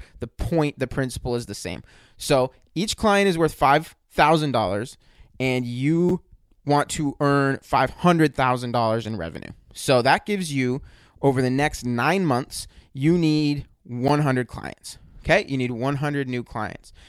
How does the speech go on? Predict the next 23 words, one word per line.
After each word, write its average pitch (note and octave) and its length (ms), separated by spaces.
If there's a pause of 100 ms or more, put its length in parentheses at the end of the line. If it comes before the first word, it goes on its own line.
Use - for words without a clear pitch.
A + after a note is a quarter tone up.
(180)
Divide C#3 320
that D#3 160
up - 180
per D#3+ 220
month, C#3 460 (160)
and C#3 420
it's - 380 (440)
about B2+ 380
eleven C3+ 540
clients B2 500
per - 240
month. - 340 (320)
So - 180
that C3 340
is E3+ 200
your G3 180
goal C#3 580 (340)
for C3+ 500 (380)
April. B2+ 460 (460)
How D3+ 260
can F#3 180
you F3+ 100
generate C#3+ 500